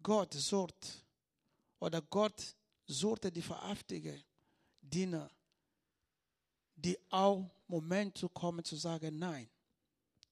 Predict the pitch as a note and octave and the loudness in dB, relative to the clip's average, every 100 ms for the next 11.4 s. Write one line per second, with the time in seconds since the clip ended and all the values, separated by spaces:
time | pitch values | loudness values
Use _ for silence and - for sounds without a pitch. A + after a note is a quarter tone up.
0 | _ _ _ _ _ _ _ _ _ _ | _ _ _ _ _ _ _ _ _ _
1 | _ _ _ _ _ _ _ D#3 D#3+ F3+ | _ _ _ _ _ _ _ -4 0 2
2 | G3+ G#3 F3 - D3+ D#3 D3+ D#3 D3+ D3 | 0 -2 -4 -2 0 0 0 0 -2 -2
3 | D#3 D3+ - - - F#3+ E3 D#3 C3+ B2 | 0 0 -4 -12 -20 -8 0 0 0 -6
4 | A#2 G#2 _ _ _ _ _ _ _ _ | -12 -14 _ _ _ _ _ _ _ _
5 | _ _ _ _ E3 - F3+ F#3 G#3 A3 | _ _ _ _ -4 0 4 8 10 10
6 | D#3+ F#3+ F#3 F#3 F#3 _ _ - D#3+ - | 8 8 8 6 0 _ _ -2 2 4
7 | F3 - E3 E3 D#3+ D#3+ D3 D3+ C#3 - | 2 2 4 6 4 0 2 4 2 -2
8 | _ _ _ _ _ _ _ _ - _ | _ _ _ _ _ _ _ _ -20 _
9 | - _ _ _ _ - E3 E3+ E3 D#3 | -20 _ _ _ _ 6 10 10 10 6
10 | - _ _ - D#3 F#3+ F#3+ F#3 F3+ E3 | -2 _ _ -4 2 6 10 8 8 2
11 | D3+ E3+ E3+ | 2 4 4